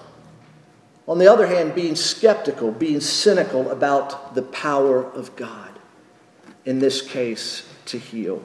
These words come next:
So we see right off the bat God powerfully at work through his servant Paul. Now, also, we will see the powerful evil of Satan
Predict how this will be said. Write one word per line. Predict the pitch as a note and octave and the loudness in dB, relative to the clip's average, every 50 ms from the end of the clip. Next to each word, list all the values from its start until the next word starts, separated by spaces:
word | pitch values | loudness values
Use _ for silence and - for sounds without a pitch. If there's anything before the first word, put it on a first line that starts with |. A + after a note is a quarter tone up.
| - - - - - - _ _ _ _ _ _ _ _ _ - - - - - - - - - - | -14 -20 -20 -20 -20 -20 _ _ _ _ _ _ _ _ _ -20 -20 -20 -20 -20 -20 -20 -20 -16 -4
So | - - F#3+ | 2 4 4
we | E3+ F3 E3+ | 6 6 4
see | - - - A#3+ A3+ G3+ | 2 0 2 2 4 4
right | F3+ F#3 F#3 F#3 F#3 | 6 6 8 10 10
off | F3+ F3 F3+ F3+ | 8 8 6 4
the | F3 | -2
bat | - F3 D#3+ D#3 D3 C#3+ - - - - | 2 4 4 4 4 2 2 -2 -4 0
God | E3 D#3 D#3+ E3+ E3+ D#3 - - - | 2 2 4 6 4 4 2 2 -6
powerfully | - - F3 F3 F3+ F3+ E3+ F3 - D#3+ E3 D#3 D3 | -2 2 4 6 8 6 6 4 0 0 0 0 2
at | D3 D3 C3+ - B2+ B2 | 2 0 0 0 0 4
work | C#3+ D#3 C#3+ C3+ C3+ - - - - - | 6 8 8 8 6 4 0 -8 -6 -2
through | D#3 D3+ D3+ C#3 | 0 2 2 2
his | C#3+ C3 C3 - | 2 -2 -2 -2
servant | - D3 C#3 A#2+ B2+ C3 - - - | 0 2 2 2 2 0 -2 -4 -6
Paul. | - D3+ C#3+ A#2 G#2 G2+ - - - - - - - - - _ _ _ _ _ _ _ _ _ _ _ _ _ _ - _ _ _ _ - _ _ - - - - - - - - - - - - - - | 0 2 4 4 4 2 0 -4 -12 -16 -18 -20 -20 -20 -20 _ _ _ _ _ _ _ _ _ _ _ _ _ _ -20 _ _ _ _ -20 _ _ -20 -20 -20 -20 -20 -20 -20 -20 -20 -20 -20 -18 -10 0
Now, | D3 E3+ G3+ A3 A#3+ G#3+ F3 E3+ D#3+ D#3 - - | 4 6 8 8 8 8 6 6 2 0 0 0
also, | F#3 G3 G#3 G#3 - - E3+ D3+ C3 B2+ C3+ C3+ - - - - - - - - - - | 2 4 4 4 2 4 6 6 8 8 6 4 0 -4 -14 -16 -20 -20 -20 -18 -8 -2
we | E3 E3 | 2 4
will | D#3 D3+ D3+ | 4 4 2
see | - - F#3 F3+ F3 F3 E3+ E3+ | 0 2 2 2 2 2 2 0
the | - B2 D3 C#3+ C#3+ - - - - - - - _ | 0 0 0 0 -2 -6 -14 -18 -20 -20 -20 -20 _
powerful | - - - - F#3 F#3+ F#3 F#3 F3+ E3+ F3 - - E3+ D3+ C#3+ - - - - - - | -14 -10 -8 -2 4 6 8 8 8 6 4 2 -2 0 0 0 -2 -4 -12 -14 -10 -6
evil | E3+ F3 F#3 F3+ D#3+ B2+ A#2 G2 F#2 - - - - - - - - - - - - - - - _ - | -2 0 0 0 0 0 0 0 -2 -4 -8 -16 -20 -20 -20 -20 -20 -20 -20 -20 -20 -20 -20 -20 _ 0
of | D#3 C#3 - | 0 0 2
Satan | - - - F#3+ F3+ F3+ F3 - - - - - | 2 2 6 6 6 6 6 2 -4 -8 -12 -12